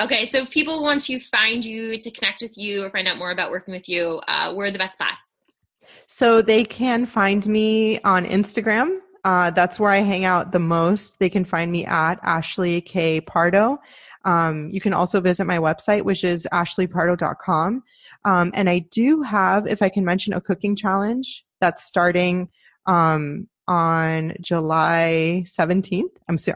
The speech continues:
Speaker 2: I'm sorry, June seventeenth. It's called Prep Like a Pro. It's just a five-day cooking, um, sort of like a batch cooking, um, educational, uh, series that basically tells people how to cook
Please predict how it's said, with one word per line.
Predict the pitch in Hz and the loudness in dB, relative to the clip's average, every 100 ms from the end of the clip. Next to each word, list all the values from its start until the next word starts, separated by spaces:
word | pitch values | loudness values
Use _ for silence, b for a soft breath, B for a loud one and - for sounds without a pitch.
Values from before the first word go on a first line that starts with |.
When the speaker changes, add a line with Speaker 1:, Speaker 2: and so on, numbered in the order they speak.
| - | -2
Speaker 2:
I'm | 170 | -2
sorry, | 139 131 165 | -2 -4 -2
June | - 208 220 | 2 4 4
seventeenth. | - 180 190 175 185 | 4 2 2 0 -2
It's | 165 | -4
called | - 165 - | 0 0 2
Prep | 165 165 | 0 0
Like | 165 | 0
a | 165 | 0
Pro. | 165 156 254 _ b b b | 2 2 0 _ b b b
It's | 185 - | -6 0
just | 202 196 208 | 2 2 2
a | 185 | 2
five-day | - 175 180 170 175 175 | 2 2 2 2 2 2
cooking, | 165 190 - 175 165 165 165 - b b b | 0 -4 -4 -4 -4 -4 -8 -12 b b b
um, | 180 156 143 - 196 | 0 0 -2 -8 -4
sort | 277 285 | -2 2
of | |
like | 349 - - - | 0 -2 -10 -2
a | 185 - | -2 0
batch | 165 156 160 - | 0 2 0 -8
cooking, | - 175 - 170 160 156 - | -6 -6 -6 -6 -4 -6 -6
um, | 160 151 143 135 135 143 _ - | -4 -2 -4 -6 -10 -14 _ -2
educational, | 180 170 - 165 - 165 151 156 165 b b b | -2 0 -4 -6 -6 -8 -6 -6 -10 b b b
uh, | 156 143 | -4 -4
series | 151 - 165 170 247 320 - - | -4 -4 -2 -2 -2 -4 -6 0
that | 165 170 | 2 4
basically | 214 226 208 220 | 4 4 0 0
tells | 208 175 - | 0 -2 -2
people | 180 175 | -6 -4
how | 170 | -4
to | 170 - | -6 -6
cook | 156 | -8